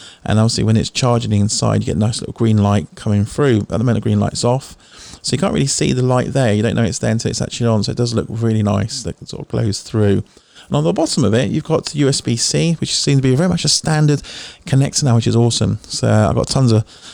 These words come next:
leads now, U S B C leads, so I don't have to worry about keep flipping cables around. It's a pain in the backside otherwise. But, um, uh, yeah, so on the front, at the bottom, it's got a small button that you put, uh, sorry, you push, uh,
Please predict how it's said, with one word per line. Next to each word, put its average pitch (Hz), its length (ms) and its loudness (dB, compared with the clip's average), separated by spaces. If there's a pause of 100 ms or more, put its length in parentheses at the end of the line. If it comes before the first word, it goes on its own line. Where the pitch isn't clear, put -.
(100)
leads 120 320 2
now, 107 180 4
U 107 140 6
S - 120 2
B - 100 0
C 107 220 0
leads, 110 560 2
so 123 120 -2
I 110 40 2
don't 110 120 2
have 110 100 0
to - 80 -4
worry 113 120 4
about 117 160 0
keep - 160 -2
flipping - 400 0
cables 110 380 2
around. 113 520 4 (360)
It's - 100 -12
a - 60 -2
pain 147 240 0
in 135 60 2
the 110 80 2
backside 117 440 0
otherwise. 120 520 -2 (540)
But, 139 280 0
um, 139 360 2 (160)
uh, 139 60 2
yeah, 165 240 2
so 135 220 0
on 156 80 2
the 156 80 4
front, 160 320 0
at 156 40 2
the 156 60 2
bottom, 151 160 2
it's 135 80 0
got 147 120 2
a - 20 -2
small 151 240 0
button 156 560 -2
that - 100 -6
you 120 140 0 (180)
put, - 300 -2 (280)
uh, - 100 -2 (240)
sorry, 104 240 0
you 113 60 -2 (260)
push, - 380 -2 (480)
uh, 110 460 4